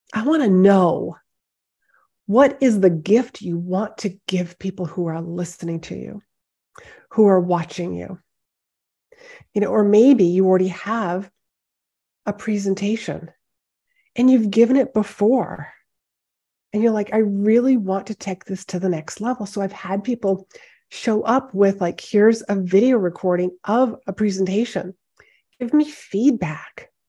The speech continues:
from the eyes of a professional speaker. Give me the feedback. Like, what can I do different?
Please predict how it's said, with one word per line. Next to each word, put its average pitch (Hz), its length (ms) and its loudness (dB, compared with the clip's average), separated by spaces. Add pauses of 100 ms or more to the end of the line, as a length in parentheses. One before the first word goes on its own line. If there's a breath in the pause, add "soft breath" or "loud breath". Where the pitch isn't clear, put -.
(720)
from 233 440 2
the 226 200 0
eyes 226 400 2
of 202 180 -2
a 220 60 -2
professional 214 560 -2
speaker. 226 560 -6 (300 soft breath)
Give 247 180 -2
me 302 140 2
the 294 120 -4
feedback. 226 520 -4
Like, 185 180 -2
what 196 220 -2
can 269 120 -4
I 285 100 0
do 254 240 2
different? 208 600 -4